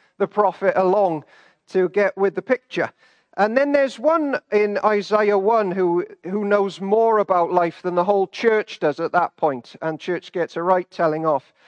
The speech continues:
Um, the donkeys put them in her place. And then there's this one,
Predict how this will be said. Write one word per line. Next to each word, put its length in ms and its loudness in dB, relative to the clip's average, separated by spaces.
Um, 460 -4
the 80 -8
donkeys 420 -2
put 220 -6
them 120 -4
in 100 -4
her 100 -2
place. 460 -6
And 140 -2
then 180 2
there's 200 0
this 340 -2
one, 280 0